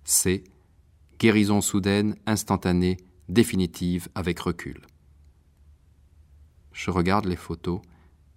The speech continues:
parcours les C V des élus, étudie ceux des recalés. Toutes les maladies sont représentées,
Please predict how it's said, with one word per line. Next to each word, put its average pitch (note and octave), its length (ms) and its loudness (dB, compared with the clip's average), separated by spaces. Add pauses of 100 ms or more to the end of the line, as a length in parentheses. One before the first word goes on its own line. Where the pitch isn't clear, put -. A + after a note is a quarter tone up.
(140)
parcours G#2 440 -2
les F2 140 0
C - 260 0
V F#2+ 260 2
des F2+ 340 -2
élus, F2 280 -2 (680)
étudie F2+ 500 0
ceux G2+ 320 2
des F#2 160 -2
recalés. F2+ 560 -4 (1400)
Toutes A2 180 -2
les F#2+ 80 2
maladies F2+ 420 2
sont - 220 -6
représentées, F2 760 -6